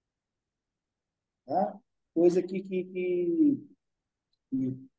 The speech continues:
o nosso regulamento nos dá esse respaldo. Nós vamos indenizar ele no valor do veículo, ou podemos também comprar, isso aí é toda associação e toda cooperativa pode fazer isso.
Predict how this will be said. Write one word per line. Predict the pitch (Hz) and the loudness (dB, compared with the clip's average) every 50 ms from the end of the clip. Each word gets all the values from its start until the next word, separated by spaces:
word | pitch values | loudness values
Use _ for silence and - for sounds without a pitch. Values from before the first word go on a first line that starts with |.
| _ _ _ | _ _ _
o | 143 139 135 131 | -4 -4 -2 0
nosso | 139 143 147 147 - 143 | 0 0 0 0 -2 -4
regulamento | 160 156 139 143 151 143 131 135 135 147 180 214 214 - - - _ _ _ _ _ _ _ | -4 -2 0 2 0 0 0 -2 -4 -4 -4 -6 -8 -10 -18 -20 _ _ _ _ _ _ _
nos | 165 160 151 | -6 -4 2
dá | 156 160 | 2 2
esse | 160 160 - | 2 2 0
respaldo. | 180 196 196 - - - 160 143 135 135 - - - _ _ _ _ _ _ _ | -2 -2 -2 -2 0 2 4 4 4 2 -4 -12 -20 _ _ _ _ _ _ _
Nós | - 170 160 170 | -4 -4 0 2
vamos | 208 233 220 240 | 4 6 6 6
indenizar | 247 240 254 262 262 254 233 214 254 247 233 233 | 6 6 6 6 6 4 4 4 2 2 4 6
ele | 226 220 208 180 180 | 6 6 6 4 2
no | 185 190 | -2 2
valor | 196 208 202 175 160 165 175 180 175 | 2 2 4 6 6 8 8 8 6
do | 175 175 208 262 | 4 2 0 4
veículo, | - 226 180 147 151 170 208 - - 262 285 302 - _ _ _ _ _ _ _ _ _ _ _ | 6 8 8 8 8 6 4 0 -6 -10 -10 -10 -12 _ _ _ _ _ _ _ _ _ _ _
ou | - 202 262 302 - - | 6 8 8 8 8 8
podemos | 302 254 208 165 202 220 247 262 254 - - | 6 6 8 8 4 4 4 2 0 0 0
também | 247 208 170 175 202 233 226 | 0 0 2 2 0 -2 0
comprar, | - 262 233 208 - 233 214 247 294 302 254 - - | 0 -2 -2 0 -2 -2 -2 0 -2 -4 -8 -8 -4
isso | 220 226 - - 233 | -2 -2 2 4 4
aí | 226 233 240 | 6 6 4
é | 226 | 4
toda | 233 - - 254 277 311 320 320 | 2 0 2 4 6 6 6 6
associação | 269 - - 254 226 - - 262 233 208 - - 226 233 | 4 4 2 -2 -2 0 0 0 0 0 -2 -2 -2 -2
e | |
toda | 220 240 226 233 | 0 0 0 0
cooperativa | 226 240 226 247 240 240 208 - - 226 214 202 | 0 -2 -6 -6 -6 -6 -8 -8 -6 -4 -4 -4
pode | 202 220 208 214 - | -2 -2 -4 -2 -2
fazer | 226 214 233 226 | -4 -4 -4 -6
isso. | 196 175 - - - | -6 -6 -10 -14 -18